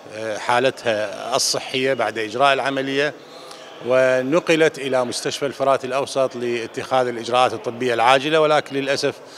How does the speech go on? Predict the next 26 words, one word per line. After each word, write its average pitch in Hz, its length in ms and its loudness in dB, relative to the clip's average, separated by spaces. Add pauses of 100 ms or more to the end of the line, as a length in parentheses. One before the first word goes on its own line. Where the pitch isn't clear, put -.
(440)
آه، 123 200 -2
لم 139 260 2
يفلحوا 120 400 0
الأطباء 117 520 0
في 117 180 -8
إنقاذ 110 300 -2
حياتها. 131 600 -2 (680)
على 156 800 6
أثر 143 440 2
هذا 131 360 4
ال-، 117 180 -4
ال-، 110 420 -10
الحال 143 500 2 (340)
قمنا 135 360 0
في 120 140 -6
دائرة 113 300 2
صحة 123 400 -6
النجف 143 380 -6 (100)
بتشكيل 156 600 -6
لجنة 160 240 0
تحقيقية 135 640 -4
من 127 120 -8
أطباء 120 480 -2
متخصصين 151 760 -6 (580)
لمعرفة 143 1000 0
تفاصيل 143 760 0